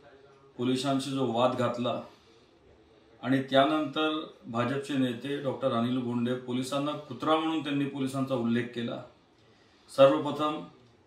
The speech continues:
पीपल्स रिपब्लिकन पार्टीतर्फे आणि महाविकास आघाडीतर्फे मी भाजपच्या अशा या नालायक नेत्याचं, डॉक्टर अनिल बोंडेचं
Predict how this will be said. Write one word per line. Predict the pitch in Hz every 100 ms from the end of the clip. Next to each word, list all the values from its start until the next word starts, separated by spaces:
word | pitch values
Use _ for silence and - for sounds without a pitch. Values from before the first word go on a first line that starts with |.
| _ _
पीपल्स | 131 117 156 160 156
रिपब्लिकन | 135 143 139 139 143 135
पार्टीतर्फे | 127 120 139 123 123 120 131 135 - -
आणि | 127 123
महाविकास | 120 117 131 127 135
आघाडीतर्फे | 131 117 117 120 110 104 113 110 - _ _ _ _ _ -
मी | 135 143 147 143 135 - - 113
भाजपच्या | 117 120 131 135 - 135 135 139 - - _ - _ _ _
अशा | 117 - 131
या | 127 127
नालायक | 123 117 127 135 135
नेत्याचं, | 127 120 127 127 117
डॉक्टर | 117 123
अनिल | 113 117 123
बोंडेचं | 117 120 117 110 107